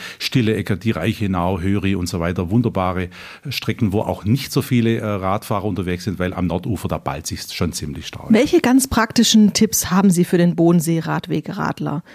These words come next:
Speaker 2: Zum Beispiel, was ist wichtig bei der Vorplanung?
Speaker 1: Ja, das kommt natürlich auf die Neigungen und Bedürfnisse der Radfahrer an, wie viel Strecke man machen will, ob man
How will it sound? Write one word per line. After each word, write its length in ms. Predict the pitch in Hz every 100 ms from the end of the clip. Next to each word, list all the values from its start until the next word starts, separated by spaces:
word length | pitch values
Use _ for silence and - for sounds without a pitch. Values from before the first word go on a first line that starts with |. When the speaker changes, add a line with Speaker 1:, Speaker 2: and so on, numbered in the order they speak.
| - -
Speaker 2:
Zum 100 | 190
Beispiel, 240 | 175 202
was 200 | 175 -
ist 120 | 170 196
wichtig 300 | 185 196 -
bei 100 | 165
der 140 | 160
Vorplanung? 720 | - 165 - 175 143 147 160 87
Speaker 1:
Ja, 80 |
das 440 | 87 123 - - -
kommt 240 | 110 85
natürlich 300 | 87 92 87
auf 160 | 92 -
die 260 | 90 87
Neigungen 560 | 87 78 113 110 92 87
und 100 | 85
Bedürfnisse 560 | - 98 92 90 82 85
der 120 | 78
Radfahrer 580 | 73 85 95 82 76 80
an, 240 | 90 87
wie 80 | 85
viel 240 | 95 87
Strecke 340 | - 113 113 98
man 160 | 87
machen 320 | 80 78 85
will, 180 | 82 80
ob 180 | -
man 80 | -